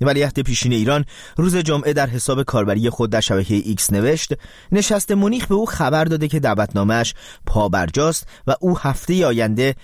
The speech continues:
برای به گفتهٔ خود رساندن صدای مردم ایران در این نشست حاضر خواهد شد.» او یک روز پیش گفته بود که با وجود دعوت نشست امنیتی مونیخ از وزارت خارجهٔ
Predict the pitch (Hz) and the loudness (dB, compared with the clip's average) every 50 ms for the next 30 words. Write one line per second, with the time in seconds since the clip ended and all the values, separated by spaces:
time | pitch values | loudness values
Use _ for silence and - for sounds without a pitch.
0 | - - - - - - 131 120 120 127 131 135 139 135 127 123 117 113 95 104 | -20 -20 -20 -20 -8 -2 0 0 2 2 2 2 2 2 2 0 0 -2 -2 -2
1 | - - - 98 95 92 - - 123 127 127 - - - - 98 113 120 113 - | -4 -2 0 0 0 0 0 0 -2 -2 -2 -6 -12 -6 -2 0 0 2 2 0
2 | - 120 117 104 104 104 117 123 135 139 - - - - - 107 101 120 123 127 | 0 2 2 2 2 2 2 2 2 2 0 0 0 0 0 0 2 2 2 2
3 | 131 131 127 117 101 95 90 90 98 95 90 78 98 107 143 151 160 156 - - | 2 2 2 2 2 0 0 0 0 0 0 0 0 2 2 2 0 0 -4 -8
4 | - - - 110 104 101 101 95 92 87 - 117 107 110 113 - - - - - | -14 -6 -2 0 2 2 2 2 0 0 0 0 0 0 0 -2 -4 -6 -10 -14
5 | - - - 117 117 107 101 95 76 - 78 80 87 - - - - - - - | -12 -6 -2 0 0 2 0 -2 -2 -2 -4 -4 -2 -2 -4 -4 -4 -8 -18 -20
6 | - _ - - - - - - - - - - - 165 160 170 170 170 165 165 | -20 _ -20 -20 -18 -18 -18 -18 -18 -20 -16 -6 -2 0 2 2 2 2 0 0
7 | 151 - 143 135 - - 190 185 - - 151 - - 180 185 202 185 - 185 165 | -2 -2 -4 -4 -2 0 -2 -2 0 -2 -2 0 0 0 0 0 0 0 0 0
8 | 143 147 139 143 147 156 156 147 139 135 120 117 127 131 - 147 123 117 110 - | 0 0 0 0 0 0 0 0 0 0 0 0 0 -2 -2 -2 -2 0 0 0
9 | 127 120 - - - 127 123 120 - - - - - - 117 113 113 110 110 104 | 0 0 -2 -2 0 0 0 0 -2 -6 -20 -18 -8 -2 0 2 2 4 4 2
10 | 104 101 98 - - - 110 113 110 107 101 - 90 101 101 101 101 120 160 190 | 2 2 0 -2 -2 0 2 2 4 4 2 0 0 0 2 2 2 2 2 2
11 | 202 175 - 156 - - _ _ - - - - - - - - - - - - | 2 0 -2 -6 -10 -12 _ _ -20 -20 -16 -16 -14 -14 -16 -20 -20 -20 -14 -6
12 | - 147 160 165 160 156 151 143 127 135 123 131 - - - - 135 113 113 107 | -2 0 0 2 2 2 0 2 2 2 0 0 0 -2 -2 0 2 2 2 0
13 | 98 120 120 117 123 131 123 120 120 113 113 110 101 | 0 -2 -2 0 2 2 2 2 2 2 0 -2 -4